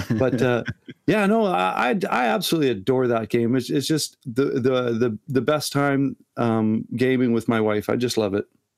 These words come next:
Speaker 2: Sweet. Yeah, that's, that's a good one. I li-, I, I, I, I forgot about, I f-, I've, I've forgotten about that one.
Speaker 1: Yeah. Cool. So we, let's get up to some, uh, l-, some, uh,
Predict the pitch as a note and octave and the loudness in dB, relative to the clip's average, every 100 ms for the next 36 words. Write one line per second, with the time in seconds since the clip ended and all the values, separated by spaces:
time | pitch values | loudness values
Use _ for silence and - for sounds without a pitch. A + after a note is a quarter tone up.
0 | _ _ - - - D#2+ E2 E2 - - | _ _ -16 -12 -6 -4 -2 -4 -6 -16
1 | _ - - - A2 A2+ C3+ C3 A#2+ A#2+ | _ -20 -8 -2 0 2 0 -2 -2 -2
2 | A2+ F2+ F2+ E2+ D#2+ F#2+ G2 - G#2 D#2+ | 0 0 0 0 0 0 0 0 -2 0
3 | G#2+ D#2 G2+ - _ - A#2+ A2+ G#2 G#2 | -2 -2 -4 -8 _ -4 -2 0 0 0
4 | F2+ A2+ C3+ - - - G#2 - - - | 0 -2 -4 -8 -8 -6 -6 -8 -14 -4
5 | G2+ G#2 D2 G#2 A2 F2 D#2 C#2+ C#2+ - | -4 -2 0 0 0 0 -2 -2 -2 -2
6 | D2 E2+ - _ C3+ A#3 D#3+ G#2+ F2+ D#2+ | -4 -6 -10 _ 0 2 2 0 -2 -6
7 | - _ _ _ _ - D4 E3 G#2+ - | -12 _ _ _ _ 0 2 2 -2 -8
8 | - - G#3+ A3 A#3 - - E3 G3+ B3+ | -8 0 2 2 0 -4 -6 -2 0 2
9 | B3 E4+ - F3+ C3 - C#3 - B2+ C3 | 0 -2 -2 -2 -4 -4 -2 0 2 2
10 | A#2+ A#2 A#2 D3 D#3+ D3 C#3 - C3 B2+ | 0 0 -2 -4 -4 -4 -4 0 2 2
11 | A2+ A2 A2+ | 2 0 -2